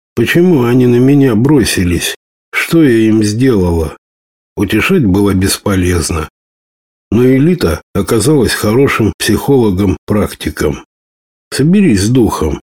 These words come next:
и расскажи, как все произошло». «Я пошла в лес за ягодами»,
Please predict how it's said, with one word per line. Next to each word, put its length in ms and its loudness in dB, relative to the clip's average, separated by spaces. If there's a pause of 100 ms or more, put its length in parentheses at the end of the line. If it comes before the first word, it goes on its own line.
(100)
и 60 -2
расскажи, 680 0 (100)
как 220 0
все 240 0
произошло». 880 0 (760)
«Я 180 2
пошла 400 0
в 100 2
лес 400 0
за 220 0
ягодами», 800 0